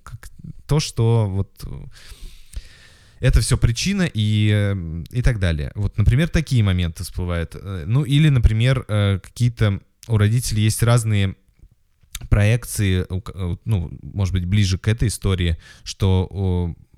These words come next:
вроде бы я, да, я всех люблю,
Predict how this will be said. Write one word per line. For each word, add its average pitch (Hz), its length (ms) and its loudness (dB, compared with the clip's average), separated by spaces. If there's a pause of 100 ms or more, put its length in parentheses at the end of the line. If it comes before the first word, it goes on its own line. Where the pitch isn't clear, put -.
(180)
вроде 123 240 2
бы 113 100 -2
я, 113 320 -2 (220)
да, 104 340 4
я 90 140 0
всех - 440 -6
люблю, 104 640 0